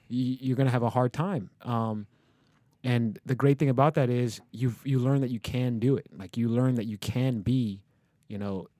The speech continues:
uh, as far as just preparation-wise and mindset, you can, you can do a lot more than you think you can. Um, and also you learn that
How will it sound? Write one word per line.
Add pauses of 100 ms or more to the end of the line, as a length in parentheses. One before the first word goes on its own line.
(160)
uh,
as
far
as
just (380)
preparation-wise
and
mindset,
you
can, (320)
you
can
do
a
lot
more
than
you
think
you
can. (280)
Um,
and
also
you
learn
that